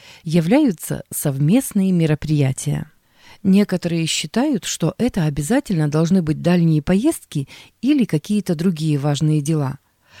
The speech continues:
Конечно, иногда дальние поездки всей семьёй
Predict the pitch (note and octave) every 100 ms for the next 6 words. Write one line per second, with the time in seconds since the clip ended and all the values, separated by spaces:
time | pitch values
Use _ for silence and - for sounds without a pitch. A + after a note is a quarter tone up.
0 | - - - D4+ A3 C#3 - D3+ E3+ F3
1 | D3+ E3 D#3+ E3 E3+ E3 D#3 D#3 D3+ F#3+
2 | - D#3+ C#3+ E3+ D3+ - D#3+ D3+ C#4 D4